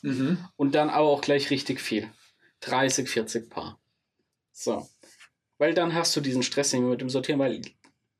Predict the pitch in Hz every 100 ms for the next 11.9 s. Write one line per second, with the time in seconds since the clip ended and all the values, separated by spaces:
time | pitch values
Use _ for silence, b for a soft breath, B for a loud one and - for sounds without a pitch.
0 | _ 139 139 127 - _ _ _ 147 160
1 | 156 165 156 160 - 127 117 113 120 -
2 | - 135 147 - 147 143 147 135 107 -
3 | 131 123 147 - b b b b b b
4 | _ _ - _ _ _ - 143 139 139
5 | 151 143 143 135 131 135 151 147 - 135
6 | 147 147 143 - 156 160 147 147 120 135
7 | 120 123 131 135 131 120 120 117 117 123
8 | 127 127 b b b _ 135 - 143 135
9 | 107 - 143 135 113 - 120 - - _
10 | - 107 B B B B _ - 135 131
11 | 131 135 131 131 127 110 107 - -